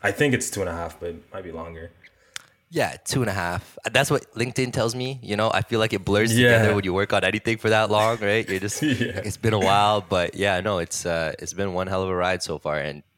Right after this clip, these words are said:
Speaker 2: man, it's just getting started. So yeah, love to talk about it.
Speaker 1: So yeah, getting into it, man, just give me the elevator pitch on your idea. Listen, 'cause that's gonna be kind of the, the overarching question that we have today.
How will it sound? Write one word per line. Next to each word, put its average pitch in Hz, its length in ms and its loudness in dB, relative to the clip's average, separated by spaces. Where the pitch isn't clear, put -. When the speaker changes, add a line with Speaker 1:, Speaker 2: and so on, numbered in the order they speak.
Speaker 2:
man, 69 260 -8
it's 76 200 -8
just 80 240 -8
getting 76 160 -6
started. 73 340 -6
So 71 140 -10
yeah, 73 220 -6
love 73 140 -6
to - 60 -12
talk 69 160 -6
about - 160 -8
it. 64 100 -12
Speaker 1:
So - 220 0
yeah, 104 320 2
getting 139 200 6
into 139 280 2
it, 107 60 2
man, 98 200 2
just 107 160 -2
give 139 140 4
me 156 60 2
the 123 120 4
elevator 107 400 4
pitch 104 340 -2
on 95 580 -2
your 95 220 0
idea. 95 360 0
Listen, 123 540 2
'cause 104 140 -2
that's 120 220 4
gonna 120 180 4
be 104 180 2
kind 101 220 -2
of 92 80 0
the, 90 300 2
the 95 100 0
overarching 110 580 2
question 98 360 -2
that 92 100 0
we 92 120 -4
have 90 220 -4
today. 107 440 2